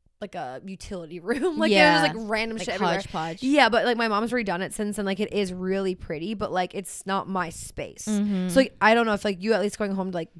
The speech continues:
Speaker 1: be, like, at least still have, like, your childhood
Speaker 2: It's
Speaker 1: room is different.
Speaker 2: so, yeah, and it's such, like, a weird, like,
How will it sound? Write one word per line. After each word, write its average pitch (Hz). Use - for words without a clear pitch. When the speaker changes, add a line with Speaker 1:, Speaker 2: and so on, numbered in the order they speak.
Speaker 1:
be, 208
like, 196
at 202
least 208
still 208
have, 202
like, 190
your 160
childhood 170
Speaker 2:
It's 277
Speaker 1:
room 214
is 208
different. 220
Speaker 2:
so, 247
yeah, 202
and 196
it's 214
such, -
like, 233
a 226
weird, 160
like, 139